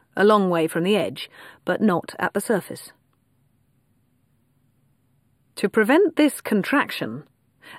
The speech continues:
a tensile stress is set up parallel to the crack border, which, together with the other tensile stresses, gives a state of triaxial tension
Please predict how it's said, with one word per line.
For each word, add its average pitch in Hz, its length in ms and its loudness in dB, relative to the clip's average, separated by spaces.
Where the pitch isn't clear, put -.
a 247 100 0
tensile 285 640 4
stress 165 520 -2
is 208 160 2
set - 280 0
up 170 300 -2
parallel 214 500 2
to 233 100 0
the 233 80 2
crack - 300 -4
border, 214 360 2
which, - 420 -2
together 196 340 2
with 165 140 0
the 165 140 0
other 285 180 4
tensile 180 460 -2
stresses, 170 520 -4
gives 214 240 2
a 220 60 0
state - 520 0
of 220 140 -2
triaxial 202 720 0
tension 226 560 -2